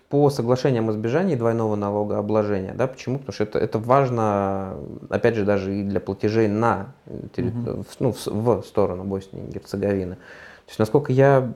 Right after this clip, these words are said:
Speaker 1: помню, там с Украиной-то есть соглашение об избежании двойного налогообложения,
Speaker 2: С
Speaker 1: а вот
Speaker 2: Украиной есть,
Speaker 1: с Россией,
Speaker 2: да.
Speaker 1: по-моему, такого соглашения
Speaker 2: С Россией
Speaker 1: конкретно
Speaker 2: нет.
Speaker 1: в Боснии нету, да? Но это, с одной
Speaker 2: А,
Speaker 1: стороны, плюс, с другой
Speaker 2: Бос-,
Speaker 1: стороны, минус, конечно.
Speaker 2: Бос-, у Боснии сейчас существует сорок соглашений,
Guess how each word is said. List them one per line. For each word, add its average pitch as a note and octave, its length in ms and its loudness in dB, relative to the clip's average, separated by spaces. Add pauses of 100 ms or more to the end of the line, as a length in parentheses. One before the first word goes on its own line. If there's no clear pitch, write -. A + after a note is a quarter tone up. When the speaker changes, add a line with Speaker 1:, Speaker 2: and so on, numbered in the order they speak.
Speaker 1:
помню, C3 300 2
там A2 160 0
с - 60 -6
Украиной-то B2+ 500 2
есть D3+ 280 0
соглашение D3 500 0
об B2 100 -2
избежании A#2+ 460 -2
двойного A2 340 0
налогообложения, G#2+ 720 0
Speaker 2:
С G2+ 40 2
Speaker 1:
а - 40 2
вот G#2+ 60 -6
Speaker 2:
Украиной B2+ 420 0
есть, A#2 380 -8
Speaker 1:
с - 60 0
Россией, B2 280 6
Speaker 2:
да. C#3 60 -4
Speaker 1:
по-моему, A#2 260 2
такого A#2+ 260 0
соглашения A2 800 -2 (260)
Speaker 2:
С - 100 -20
Россией C3+ 80 0
Speaker 1:
конкретно A2+ 300 -2
Speaker 2:
нет. G#2+ 80 2
Speaker 1:
в - 20 -2
Боснии A2 360 0
нету, F#2+ 320 -2
да? C3+ 220 -2 (100)
Но E3+ 140 6
это, B2+ 80 4
с B2 120 4
одной B2 140 4
Speaker 2:
А, B2 80 4
Speaker 1:
стороны, C#3+ 220 4
плюс, D#3+ 240 0
с - 20 -2
другой C3+ 220 6
Speaker 2:
Бос-, F#3+ 80 6
Speaker 1:
стороны, A2+ 220 -2
минус, G2+ 320 -2
конечно. D3+ 220 -2
Speaker 2:
Бос-, - 160 -2
у D3 80 2
Боснии D3 380 4 (340)
сейчас C#3 400 2
существует - 440 -6
сорок A#2+ 260 0
соглашений, F3 580 -2